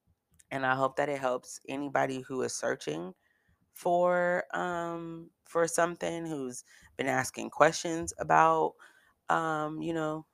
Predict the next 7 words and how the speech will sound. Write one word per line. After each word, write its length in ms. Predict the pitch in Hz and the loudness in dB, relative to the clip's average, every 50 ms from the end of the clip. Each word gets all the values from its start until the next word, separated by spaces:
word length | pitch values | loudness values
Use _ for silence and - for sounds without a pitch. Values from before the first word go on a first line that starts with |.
| _ - | _ 2
the 120 | 139 156 151 | 4 4 6
Lord 540 | 151 156 151 151 156 156 156 151 160 - - - _ _ _ _ _ _ _ - | 6 6 4 6 6 4 4 4 2 0 -2 -4 _ _ _ _ _ _ _ -10
and 540 | 160 156 151 147 143 139 131 131 131 127 127 - _ - | -6 -4 -4 -2 -2 -2 -4 -4 -6 -8 -10 -14 _ -16
some 180 | - 151 151 151 | -8 0 4 4
other 160 | 151 160 156 | 6 6 4
things, 580 | 151 - 151 151 147 147 151 147 151 151 139 | 2 0 -4 -4 -2 -4 -4 -6 -6 -6 -4
and 280 | 139 131 123 123 123 127 | -2 -2 -2 -2 -6 -8